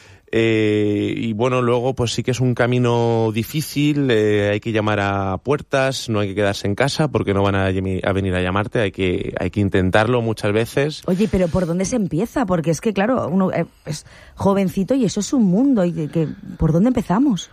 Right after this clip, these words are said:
Speaker 1: Bueno, pues el inicio fue la banda, que la verdad es que fue un trampolín y un escaparate, eh, imprescindible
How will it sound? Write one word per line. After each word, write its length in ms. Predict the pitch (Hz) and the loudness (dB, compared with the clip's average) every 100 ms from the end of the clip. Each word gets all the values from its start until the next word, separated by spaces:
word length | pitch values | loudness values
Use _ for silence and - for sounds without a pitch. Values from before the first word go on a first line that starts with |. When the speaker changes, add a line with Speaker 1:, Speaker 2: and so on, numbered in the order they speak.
| - | -8
Speaker 1:
Bueno, 220 | - 127 156 | 0 0 2
pues 240 | 113 92 | -2 0
el 140 | 104 | 0
inicio 340 | 98 104 110 147 | 2 0 0 -2
fue 180 | - 143 | 0 0
la 120 | 151 | 0
banda, 320 | 123 165 92 | 0 -2 -4
que 140 | 98 | -2
la 100 | 90 | -2
verdad 160 | 90 90 | -2 -2
es 80 | 101 | -4
que 80 | 120 | -6
fue 160 | - | -2
un 80 | 123 | 0
trampolín 840 | 123 123 113 117 110 127 135 147 151 | 2 2 2 0 2 0 0 -2 -2
y 140 | 107 | 0
un 80 | 110 | 0
escaparate, 920 | 113 - 113 107 110 - 123 127 127 - | 0 -2 -2 0 -2 0 0 0 -2 -2
eh, 380 | 107 104 101 101 | -2 0 0 0
imprescindible 880 | 123 107 113 - 107 101 117 147 | 0 0 -2 0 0 2 2 0